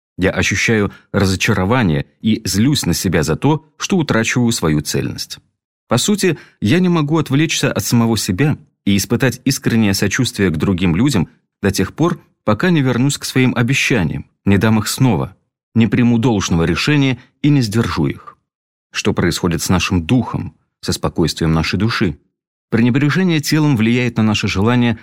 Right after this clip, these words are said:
служить другим, вносить вклад в общее дело, на нашу готовность идти на жертвы, подчинять свои интересы высшему благу.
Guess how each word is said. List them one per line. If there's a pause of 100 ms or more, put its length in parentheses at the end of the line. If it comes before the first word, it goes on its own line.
служить
другим, (220)
вносить
вклад
в
общее
дело, (380)
на
нашу
готовность
идти
на
жертвы, (340)
подчинять
свои
интересы
высшему
благу.